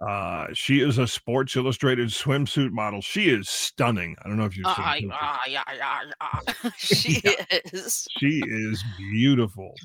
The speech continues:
Speaker 1: Well, I
Speaker 2: Mm-hmm.
Speaker 1: looked into this, and apparently Jared Goff met Kristen Harper, the swimsuit model, on a dating app back in twenty nineteen.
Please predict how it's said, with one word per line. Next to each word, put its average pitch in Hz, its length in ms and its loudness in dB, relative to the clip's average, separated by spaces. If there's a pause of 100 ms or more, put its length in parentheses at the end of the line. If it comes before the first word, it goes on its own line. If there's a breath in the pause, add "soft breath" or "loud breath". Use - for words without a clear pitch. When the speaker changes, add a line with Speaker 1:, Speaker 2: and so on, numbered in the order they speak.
Speaker 1:
Well, 131 200 4 (260)
I 143 80 2
Speaker 2:
Mm-hmm. 160 80 -2
Speaker 1:
looked 294 240 0
into 190 340 4
this, 82 380 -8
and 127 80 2
apparently 196 500 2
Jared 147 380 2
Goff 87 440 -2 (800)
met 139 500 4 (220)
Kristen 127 720 2
Harper, 139 1000 2
the 101 100 -8
swimsuit 135 540 0
model, 101 560 -6
on 127 140 0
a 131 80 -2
dating 202 680 4 (100)
app 92 320 -8 (220)
back 135 260 0
in 117 140 -4
twenty 170 340 -2
nineteen. 131 880 -4